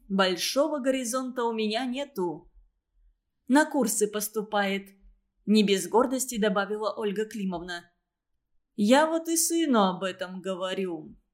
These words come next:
продолжал Фёдор Петрович, не обратив внимания на замечание жены. «Чтобы на большую дорогу в жизни направление брать, вот о чём разговор идёт.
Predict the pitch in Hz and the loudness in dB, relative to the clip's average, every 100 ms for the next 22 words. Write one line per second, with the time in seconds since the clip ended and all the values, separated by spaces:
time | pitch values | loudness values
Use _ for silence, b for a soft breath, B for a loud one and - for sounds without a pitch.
0 | _ - 214 196 170 175 208 262 - 220 | _ -2 0 2 0 -2 -4 -4 -4 -4
1 | 220 214 240 - 208 170 - 220 214 196 | -4 -4 -8 -2 -2 -2 -4 -2 0 0
2 | 202 220 202 190 196 254 240 233 208 226 | -4 -6 -8 -4 0 0 0 -4 -6 -8
3 | 185 - 226 214 214 196 226 202 170 - | -6 -6 -6 -6 -8 -6 -4 -4 -4 -8
4 | _ _ _ _ _ _ _ _ - - | _ _ _ _ _ _ _ _ -6 0
5 | 294 311 294 294 277 285 277 311 302 285 | 2 4 2 0 2 2 2 -2 -4 0
6 | 262 269 277 269 233 269 240 262 254 233 | 2 2 -2 -8 -6 -4 -2 -4 -4 -4
7 | 247 262 269 254 254 226 269 320 277 196 | -4 -4 -6 -6 -6 -2 0 2 2 0
8 | - - - 196 208 330 233 202 - 202 | -2 -6 -6 -4 -2 0 0 -2 -2 -2
9 | 202 202 196 190 196 196 190 190 - | -2 -4 -4 -4 -4 -6 -6 -8 -12